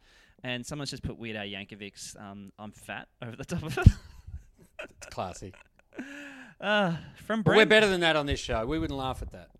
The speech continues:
Speaker 1: From Brendan. Brendan's streak is continuing.
Speaker 2: Yes.
Speaker 1: Uh, football in real life just spotted Mo Hope at Caulfield Park heading into a huge white ute. Uh, just
Speaker 2: There you go.
Speaker 1: continuing to keep this segment alive.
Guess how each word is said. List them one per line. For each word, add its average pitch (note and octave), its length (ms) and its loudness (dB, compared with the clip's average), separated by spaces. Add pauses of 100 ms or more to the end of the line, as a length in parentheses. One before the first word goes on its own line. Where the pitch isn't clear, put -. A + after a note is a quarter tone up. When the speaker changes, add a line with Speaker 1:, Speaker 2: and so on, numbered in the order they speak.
(100)
Speaker 1:
From G#3 260 -2
Brendan. G3+ 400 2 (320)
Brendan's G3+ 340 -4
streak F#3+ 340 -4
is D3 100 -12
continuing. E3+ 640 -8 (520)
Speaker 2:
Yes. F3 160 -8
Speaker 1:
Uh, D#3+ 480 0
football G3+ 280 -4
in F#3+ 80 -2
real F#3 160 0
life G3 220 0
just - 160 -6
spotted G3 320 0
Mo G3 240 2
Hope G#3 300 4 (160)
at F3+ 160 -2
Caulfield G3 380 -4
Park G3 340 0
heading F3+ 300 -4
into F3 220 -6
a D#3+ 60 -4
huge G3 420 -6
white G3 300 -4
ute. F3+ 400 -2 (420)
Uh, D3 260 -4
just E3+ 240 -10
Speaker 2:
There A#2 100 -6
you F3 40 -4
go. E3+ 60 -12
Speaker 1:
continuing E3 480 -4 (140)
to F3 100 -10
keep E3+ 280 -6
this D#3+ 160 -4
segment E3 360 0
alive. D#3+ 540 -4